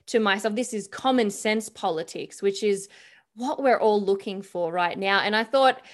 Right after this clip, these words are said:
you know, obviously it's hard to go through every single one of those ten points, but if you had a few in there that you wanted to sort of touch on that you think are really important that the Australian people need to hear, I just thought I'd sort of leave that open and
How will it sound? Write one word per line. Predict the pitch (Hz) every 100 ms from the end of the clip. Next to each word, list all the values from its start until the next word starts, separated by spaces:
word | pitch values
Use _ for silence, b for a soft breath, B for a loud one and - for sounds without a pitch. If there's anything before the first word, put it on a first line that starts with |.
| B
you | 254
know, | 240 226 233 - 87 -
obviously | 254 240 262 - 202
it's | 196
hard | - 220 214
to | 208
go | 175 196 202
through | 196 196 196
every | 208 196 196
single | - - 208 190 175
one | 190 190
of | 185 165
those | 185 175 170
ten | - - 190 170
points, | 165 - 196 160 208 - - B B -
but | 226 202 -
if | 254 220
you | 302
had | 330 285 277
a | 277
few | - 240 262 302 -
in | 220 240
there | 240 240
that | -
you | 196 240
wanted | 240 233 220
to | 208
sort | 226
of | 196 180
touch | - 196 -
on | 220 226
that | 170
you | 202
think | 214 214 202
are | 175
really | 190 196 185
important | 180 - 185 196 180
that | 175
the | 180
Australian | - 196 185 175
people | 202 196 190
need | 180 170
to | 170
hear, | - 202 269
I | 220
just | 208 247
thought | 262
I'd | 208 180
sort | - 190
of | 165
leave | 170 190 185
that | 170
open | - 190 208 202
and | 170 170